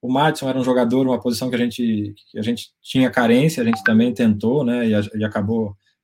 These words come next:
perdendo pro Santos aí numa operação que eles fizeram casada com o Vitor Ferraz, que foi pro Grêmio, né. O Camacho e o Pedro Henrique eram dois jogadores que a gente sabia que, que eram muito queridos pelo grupo, que tinham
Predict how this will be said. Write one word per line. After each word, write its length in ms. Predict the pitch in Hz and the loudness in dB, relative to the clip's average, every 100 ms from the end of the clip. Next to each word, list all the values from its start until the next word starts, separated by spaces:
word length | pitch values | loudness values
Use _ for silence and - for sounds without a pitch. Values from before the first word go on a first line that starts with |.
| _ | _
perdendo 340 | 113 107 117 | 2 4 2
pro 140 | 107 107 | 0 -4
Santos 360 | - 123 113 | 0 0 0
aí 100 | 110 | 0
numa 120 | 120 | 0
operação 340 | 110 113 104 113 | 0 0 -2 -2
que 60 | |
eles 80 | 113 | -4
fizeram 240 | 104 110 110 | -2 -2 -2
casada 480 | 110 104 110 107 | -4 -2 -2 -4
com 200 | 101 110 | -6 -4
o 100 | 107 | -4
Vitor 260 | 101 113 107 | -4 -6 -8
Ferraz, 440 | 101 95 107 131 | -8 -8 -8 -10
que 80 | - | -10
foi 120 | 110 | -10
pro 140 | 104 95 | -8 -10
Grêmio, 360 | 98 120 151 165 _ _ _ _ _ | -8 -8 -8 -12 _ _ _ _ _
né. 160 | 104 | -6
O 80 | 123 | -4
Camacho 380 | 123 117 123 127 | -2 -2 -2 -4
e 20 | |
o 40 | 120 | -2
Pedro 200 | 123 120 | 0 2
Henrique 240 | 131 135 | 0 0
eram 140 | 127 | 0
dois 240 | 123 127 117 | 0 0 0
jogadores 480 | 120 117 120 120 - | 0 2 2 0 -2
que 80 | |
a 40 | 110 | -2
gente 140 | 117 | -2
sabia 400 | - 113 110 123 | -2 -2 0 -2
que, 320 | - 113 101 98 _ _ _ _ _ | -2 -6 -6 -10 _ _ _ _ _
que 300 | - 107 110 | -12 -6 0
eram 160 | 113 117 | 2 4
muito 240 | 120 135 | 2 2
queridos 300 | 131 127 127 | 0 0 -2
pelo 180 | 131 120 | -4 -4
grupo, 480 | 110 127 156 156 110 | 0 0 0 -2 -8
que 140 | 113 | -8
tinham 800 | 104 123 135 127 113 113 110 110 | -6 -4 -2 -2 -2 -2 -4 -6